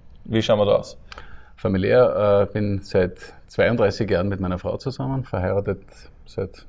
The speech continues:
Speaker 2: nicht ganz zwanzig Jahren. Meine Tochter ist achtzehn, die startet in kurzen, in Kürze eine Weltreise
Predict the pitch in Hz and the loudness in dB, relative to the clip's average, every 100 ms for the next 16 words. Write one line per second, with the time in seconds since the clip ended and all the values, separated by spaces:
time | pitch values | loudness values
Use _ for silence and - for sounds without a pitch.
0 | - - - - - - 110 135 120 110 | -18 -12 -8 -8 -8 -10 -6 0 4 4
1 | 110 - - - - - - - - - | 0 -10 -20 -20 -20 -20 -20 -20 -20 -8
2 | 98 92 98 98 - 98 - - - - | -4 -2 -2 -4 -2 -4 -2 -4 -4 -4
3 | 147 135 - - - - - 104 98 95 | -2 -2 -4 -12 -20 -20 -10 -6 -4 -4
4 | - - - - - 92 98 101 90 101 | -8 -18 -20 -12 -6 -4 -2 -4 -4 -6
5 | - 98 92 104 98 110 101 - 92 87 | -6 -8 -6 -8 -6 -4 -4 -2 -2 -2
6 | 98 113 120 113 | -4 -2 -2 -2